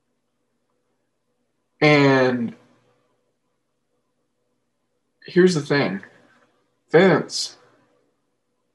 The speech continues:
had a night. Vince hit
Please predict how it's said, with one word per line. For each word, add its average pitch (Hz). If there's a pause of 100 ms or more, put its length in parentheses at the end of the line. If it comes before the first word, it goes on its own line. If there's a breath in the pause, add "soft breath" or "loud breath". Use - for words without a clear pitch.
(100)
had 113
a 92
night. 104 (1800)
Vince 175 (1800)
hit 147